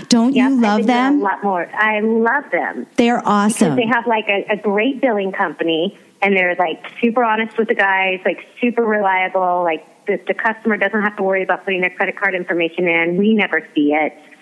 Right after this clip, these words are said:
Speaker 1: Yeah.
Speaker 2: So, like, there's, you know, and then we just,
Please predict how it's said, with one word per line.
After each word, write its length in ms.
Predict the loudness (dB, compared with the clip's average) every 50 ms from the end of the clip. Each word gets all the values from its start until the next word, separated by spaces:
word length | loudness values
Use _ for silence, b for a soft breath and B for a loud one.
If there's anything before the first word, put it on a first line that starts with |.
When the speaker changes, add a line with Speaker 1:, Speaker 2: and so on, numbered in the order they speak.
| -2 2
Speaker 1:
Yeah. 180 | 2 2 4
Speaker 2:
So, 180 | 2 2 0 0
like, 200 | 0 0 -2 0
there's, 180 | -2 -2 -2 -4 -6 -4
you 200 | 0 0 2 2
know, 300 | 2 0 0 -2 -4 B B B B B B -4
and 140 | -2 0 0
then 320 | 2 0 0 0 -2 -4 -6 -12 -20 -20 _ -6 -2
we 180 | 0 0 0
just, 180 | 0 -2 -4